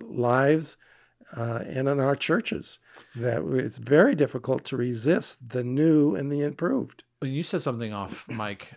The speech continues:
Speaker 2: uh, about that, and that is that pop culture emphasizes a discontentment with,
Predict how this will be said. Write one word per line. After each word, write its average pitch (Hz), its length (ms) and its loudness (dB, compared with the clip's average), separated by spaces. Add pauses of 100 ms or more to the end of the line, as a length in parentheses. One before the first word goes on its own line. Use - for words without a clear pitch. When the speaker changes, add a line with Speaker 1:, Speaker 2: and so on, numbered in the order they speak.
Speaker 2:
uh, 101 260 -10
about 104 440 -6
that, 92 320 -8
and 107 160 -10
that 110 220 -8
is 107 440 -8 (480)
that 107 420 -10 (160)
pop 156 300 -2
culture 110 720 -6 (640)
emphasizes 113 1300 -4
a 104 120 -8
discontentment 113 1080 -8
with, 101 240 -8